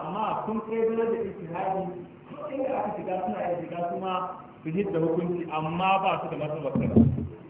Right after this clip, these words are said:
Irin su Ashabu, su Asbahu, su Ibn Majushin da su wato Ibn al-Qasim.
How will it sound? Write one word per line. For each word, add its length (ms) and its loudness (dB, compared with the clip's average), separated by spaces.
Irin 260 2
su 80 -2
Ashabu, 640 -2
su 100 -6
Asbahu, 640 -6
su 560 2
Ibn 260 0
Majushin 520 0
da 100 -2
su 500 4
wato 680 2
Ibn 200 2
al-Qasim. 500 0